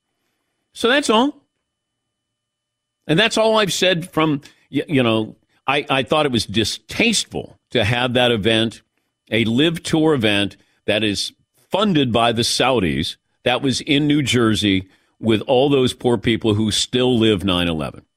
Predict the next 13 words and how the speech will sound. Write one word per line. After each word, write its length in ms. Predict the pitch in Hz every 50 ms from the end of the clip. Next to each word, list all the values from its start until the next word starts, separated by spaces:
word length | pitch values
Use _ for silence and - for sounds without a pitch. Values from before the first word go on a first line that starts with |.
| _ _ - 104 95 76
Distasteful. 1200 | 80 131 123 - - - _ _ _ _ - - - 208 196 180 - - - - - - _ _ _ _ _ _ _ _ _ _ _ _ _ _ _ _ _ _ _ _ _ _ _ _ _ _ _ _ _ _ _ _ _ _ _ _ _ -
You 140 | 110 120 135
want 140 | 156 160 160
to 40 | 147
have 220 | 165 165 175 170
it 60 | 175
in 100 | - 151
Boston, 460 | 139 156 170 170 - - 185 180 156
in 80 | 110 90
Chicago, 720 | - - 95 - - - 139 147 165 165 156 160 151 135
in 100 | 107 92
Singapore, 720 | - - - - 170 165 160 135 - - 143 151 147 147
Bangkok, 800 | 127 98 - 120 143 156 160 151 - 151 147 147 147 147 147 143